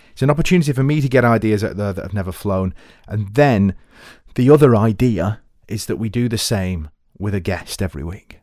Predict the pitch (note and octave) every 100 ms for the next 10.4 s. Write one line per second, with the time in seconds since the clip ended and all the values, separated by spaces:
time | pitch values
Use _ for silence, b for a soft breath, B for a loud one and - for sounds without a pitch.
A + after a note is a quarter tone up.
0 | _ - G2 - A#2+ D3 - A2+ - -
1 | _ _ _ _ _ A2 C3 A2 G2+ F#2
2 | F#2+ F#2 F#2 F#2 F2+ E2+ E2+ - E2+ E2
3 | D2+ D2 _ _ _ _ _ _ _ -
4 | F#2+ F#2+ F#2+ F#2+ F#2 F2+ F2+ - F#3 D#3
5 | C3 A#2+ - G#2+ A2+ B2 A2 A2+ A2+ B
6 | B B B - G2 G2 - - D3 B2+
7 | A#2+ A2 D#3+ F#2+ G#2+ b b b _ -
8 | - - G#2 A2+ A#2+ E3 - C#3+ C3 B2
9 | A#2 G#2 A2+ A2+ - A2 G#2 E2+ G#2 G2+
10 | A2+ A2 A2